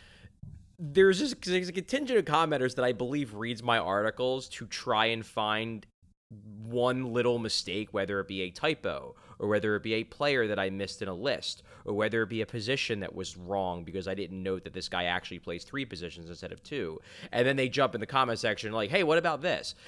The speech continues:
And the article's been out for, I think, four hours, and already two people have noted that I forgot to put Jay O'Brien's name in the bottom section where I, I ta-, I, I basically list out all the players who are in the organization but have not yet signed contracts with the organization. So they're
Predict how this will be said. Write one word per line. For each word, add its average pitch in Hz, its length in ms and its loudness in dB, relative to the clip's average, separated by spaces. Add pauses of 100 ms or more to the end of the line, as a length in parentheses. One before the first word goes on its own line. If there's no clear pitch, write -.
(220)
And 123 520 2
the 147 100 -2
article's 165 340 6
been 139 100 0
out 139 160 6
for, 135 120 4
I 123 40 8
think, 117 140 -2
four 127 300 2
hours, 139 260 4
and 110 80 0
already 107 220 2
two 123 220 -10
people 123 280 -4
have 120 100 0
noted 120 300 0
that 117 100 -2
I 101 60 0
forgot 98 300 -4
to 95 60 -16
put 98 120 -6
Jay 95 180 -2
O'Brien's 95 540 -2
name 92 380 -6 (180)
in 95 140 -8
the 95 120 -6
bottom 101 520 -2
section 104 560 -2
where 95 160 0
I, 92 240 0
I 87 160 -4
ta-, 104 180 -4
I, 92 240 -2 (100)
I 104 120 -2
basically 131 320 0
list 117 340 -2
out 101 160 2
all 107 160 0
the 104 80 -2
players 98 500 0
who 90 300 -6 (300)
are 113 160 2
in 220 180 2
the 240 140 2
organization 117 800 4 (180)
but 131 200 2
have 131 140 2
not 120 240 2
yet 110 220 -2
signed 104 360 -2
contracts 107 640 -4
with 95 120 -8
the 90 140 -6
organization. 85 640 -6
So 120 220 -4
they're 120 220 2